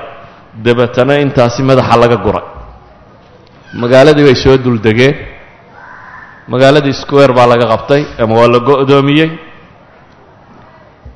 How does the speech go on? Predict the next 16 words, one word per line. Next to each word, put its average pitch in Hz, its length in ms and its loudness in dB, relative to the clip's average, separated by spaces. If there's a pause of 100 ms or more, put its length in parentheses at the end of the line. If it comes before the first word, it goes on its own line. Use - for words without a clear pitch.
Tawraan 160 360 4
Shah, 151 500 2
ninkii 151 240 -4
la 139 100 2
odhan 143 200 2
jiray, 123 280 0 (300)
isagu 147 260 -4
wuxuu 139 240 0
qaatay 123 480 0
inaanu 139 320 0
marnaba 143 460 2
dagaal 139 420 4
mooyaane 127 480 2
wax 117 160 0
kala 113 200 2
aqbalaynin. 95 560 -2